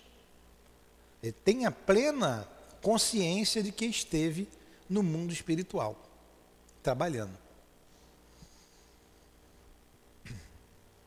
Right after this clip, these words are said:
Então a catalepsia, bem trabalhada, é, pelo próprio espírito, traz,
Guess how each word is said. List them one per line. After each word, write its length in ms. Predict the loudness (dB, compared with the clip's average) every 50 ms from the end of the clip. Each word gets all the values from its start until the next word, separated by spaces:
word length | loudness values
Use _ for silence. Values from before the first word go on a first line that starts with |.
| -20 -20 -20 -20 -20 -20 -20 -20 -20 -20 -20 -20 -20 -20 -20 -20 -20 -20 -20 -20 -20 -20 -14 -12
Então 240 | -4 0 2 2 4
a 60 | 4
catalepsia, 1000 | 2 0 2 2 4 4 4 2 2 0 0 2 2 4 4 4 4 2 0 -4 -10 -18 -20 -20 -20 -20 -20 -20 -20 -20 -20 -16 -10
bem 280 | 0 2 4 4 4 2
trabalhada, 840 | 2 2 2 2 2 4 4 4 4 4 4 2 0 -2 -2 -6 -12 -18 -20 -20 -20 -20 -20 -20 -20 -20 -20 -20 -20 -20 -20 -20 -20 -20 -20 -20 -20 -20 -20 -20 -20 -20 -20 -20 -20 -20 -20 -20 -20 -20 -20 -20 -20 -20 -10 -8
é, 60 | -6 2
pelo 240 | 4 6 6 6
próprio 400 | 4 4 4 4 4 4 4 0
espírito, 720 | 0 0 -2 -2 0 2 2 4 4 2 0 -2 -8 -12 -12 -14 -20 -20 -20 -20 -20 -20 -20 -10 -2
traz, 500 | 0 2 4 4 2 2 0 -2 -4 -6